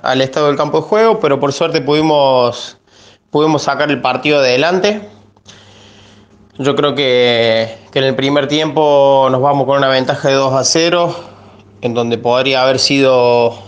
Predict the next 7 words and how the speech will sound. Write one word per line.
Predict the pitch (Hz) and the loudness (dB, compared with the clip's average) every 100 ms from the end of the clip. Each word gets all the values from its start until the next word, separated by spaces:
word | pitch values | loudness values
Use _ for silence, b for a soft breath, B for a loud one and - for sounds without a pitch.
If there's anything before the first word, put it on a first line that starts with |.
| B - | B -10
quizás | 123 139 | -4 -2
un | 131 123 | 0 0
poquito | 123 123 | -2 -2
más | 127 123 | -2 0
abultada, | 123 127 131 135 185 196 196 196 - - B B B B B B - | 0 0 0 0 0 2 0 -2 -8 -20 B B B B B B -10
producto | 143 131 131 131 123 | -2 0 0 0 0
de | 120 113 110 113 | 0 0 -4 -8